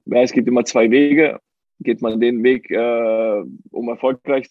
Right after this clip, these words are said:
äh, sein zu wollen, oder den, äh, den anderen Weg? Und ich glaube, Disziplin ist da einfach so ein, so ein, so ein,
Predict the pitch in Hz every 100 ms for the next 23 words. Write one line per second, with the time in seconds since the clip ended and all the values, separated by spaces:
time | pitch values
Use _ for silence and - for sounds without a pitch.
0 | - 107 123 127 131 - 123 135 135 -
1 | 120 113 120 127 - 85 117 - 90 135
2 | 117 110 131 _ _ _ _ _ _ -
3 | 104 104 107 90 120 - 107 104 113 120
4 | - 98 110 110 - 117 110 107 107 107
5 | 107 104 110